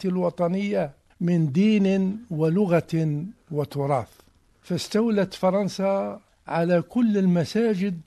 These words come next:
التي ورثناها من أجدادنا، من الفتح الإسلامي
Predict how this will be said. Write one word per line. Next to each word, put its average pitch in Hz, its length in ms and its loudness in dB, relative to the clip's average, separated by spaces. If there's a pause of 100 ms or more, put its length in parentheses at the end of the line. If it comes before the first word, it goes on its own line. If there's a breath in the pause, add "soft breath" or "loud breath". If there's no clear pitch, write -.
(360 soft breath)
التي 185 480 2
ورثناها 175 960 2
من 160 240 -2
أجدادنا، 151 1000 0 (280)
من 180 160 4
الفتح 165 520 0
الإسلامي 208 1000 0